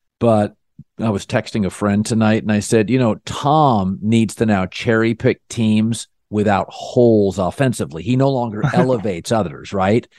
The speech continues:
Speaker 2: Yeah.
Speaker 1: Whereas, like, when he went to Tampa, get me Tristan Wirfs,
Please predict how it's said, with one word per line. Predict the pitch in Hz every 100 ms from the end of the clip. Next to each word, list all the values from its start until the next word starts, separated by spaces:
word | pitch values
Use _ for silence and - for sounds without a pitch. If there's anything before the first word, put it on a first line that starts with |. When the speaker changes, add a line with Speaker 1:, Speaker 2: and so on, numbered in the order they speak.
| - - - -
Speaker 2:
Yeah. | 110 107
Speaker 1:
Whereas, | 143 127 123 120 113 -
like, | 120
when | 143 139
he |
went | 139 131
to |
Tampa, | 113 156 147 - 80
get | 85 - 123
me | 127
Tristan | - 143 - 143
Wirfs, | 131 139 117 -